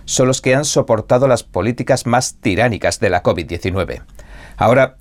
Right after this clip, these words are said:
cualquier lugar del país que se encuentre más a la derecha, es decir, el resto, pueden aprovechar la oportunidad para también deshacerse de estas políticas y ponerles fin. Esperemos que de forma permanente, porque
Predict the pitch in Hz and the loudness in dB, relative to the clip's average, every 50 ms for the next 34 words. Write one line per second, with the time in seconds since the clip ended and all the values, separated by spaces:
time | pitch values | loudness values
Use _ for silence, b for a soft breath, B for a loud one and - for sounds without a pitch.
0 | - - - - 110 101 95 - - 143 139 131 120 107 101 139 127 101 98 98 | -20 -20 -4 0 0 0 0 2 0 0 2 2 0 0 2 2 0 0 -2 -6
1 | - - - 101 113 - - - - 120 107 - 98 87 85 113 117 113 - 87 | -2 0 -2 0 0 -2 -6 -4 -4 -2 -2 -2 -2 -2 0 -2 -2 0 -2 -2
2 | 78 98 113 - - 98 87 85 71 85 107 - - 92 85 82 - _ - - | 0 0 0 0 2 0 0 0 -2 -4 -6 -2 -2 -2 -2 -2 -4 _ -20 -20
3 | _ - - 117 104 117 107 - 120 110 - - - - 82 73 87 98 - 113 | _ -4 -4 -2 0 0 0 0 0 -2 -2 -4 -4 -4 -4 -4 -2 -2 -2 -2
4 | - - - 90 80 71 95 - - - _ - - - - - 143 135 135 143 | -2 -4 -4 -6 -8 -8 -10 -14 -18 -20 _ -20 -20 -20 -4 -2 0 2 2 2
5 | 127 107 92 - 120 123 104 87 - - 117 120 117 - - - - 104 110 101 | 2 2 0 0 0 -2 -2 -2 -2 0 0 0 0 -2 -6 -8 -2 0 0 2
6 | 95 90 - 104 95 92 - 95 82 90 95 127 127 120 - 123 104 92 90 - | 0 0 -2 -4 -4 -4 -6 -6 -6 0 0 0 0 2 0 0 0 0 -2 -4
7 | 78 87 101 120 123 127 131 127 - 92 85 - 110 98 95 - 101 90 98 98 | -6 -2 0 0 2 2 0 0 0 -2 0 0 0 0 0 -2 -2 -2 0 -2
8 | 101 - 131 123 - - 123 113 98 92 - 101 - 104 104 - 120 - - 117 | 0 0 0 -2 0 0 0 0 0 -2 -2 -2 -2 -2 -2 -2 -2 0 0 2
9 | 117 123 123 - 117 113 110 - - 139 110 85 82 - B B B B B B | 2 2 2 0 -2 -4 -4 -2 0 -2 -2 -2 -6 -12 B B B B B B
10 | B - 107 - - 87 90 98 101 110 113 113 - - 113 92 85 85 - - | B -4 -4 -2 -2 -2 0 0 2 2 0 0 0 -2 -2 -2 -2 -2 0 0
11 | 120 113 95 82 - - 95 90 87 87 87 101 123 117 95 - - 60 - - | 0 2 0 0 -2 0 -2 -2 -2 -2 0 2 2 0 0 -2 -8 -12 -12 -16
12 | B B B B B B B - 120 113 - 110 101 - | B B B B B B B -2 -2 0 0 -2 -4 -4